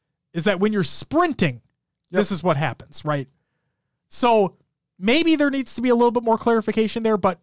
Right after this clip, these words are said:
Speaker 1: to me, like, maybe more clarification as, because you're sprinting, you are spotted.
Speaker 2: Yeah.
Speaker 1: And, but, like,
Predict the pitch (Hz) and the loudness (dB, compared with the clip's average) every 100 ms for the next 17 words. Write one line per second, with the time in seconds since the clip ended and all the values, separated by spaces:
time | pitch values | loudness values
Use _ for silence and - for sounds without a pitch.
0 | _ 226 226 339 330 208 175 _ _ _ | _ -4 -2 -2 0 0 -2 _ _ _
1 | _ _ _ _ _ _ _ _ _ _ | _ _ _ _ _ _ _ _ _ _
2 | _ _ 202 220 277 311 220 240 - 233 | _ _ -2 0 2 0 0 0 2 0
3 | 208 - 202 - 190 170 - _ _ _ | 0 -2 -2 0 -2 -2 -10 _ _ _
4 | _ _ _ 165 269 - 311 330 247 285 | _ _ _ -2 -2 2 2 2 0 -2
5 | 247 - 254 233 226 202 185 _ 175 220 | -2 -2 -2 0 -2 -2 -4 _ 0 4
6 | 214 190 - - 160 123 - _ _ _ | 4 2 0 -2 -2 -2 -6 _ _ _
7 | - 135 117 104 _ _ _ 196 214 196 | -6 -4 -4 -6 _ _ _ -2 -2 0
8 | 175 226 226 190 | -2 2 0 -2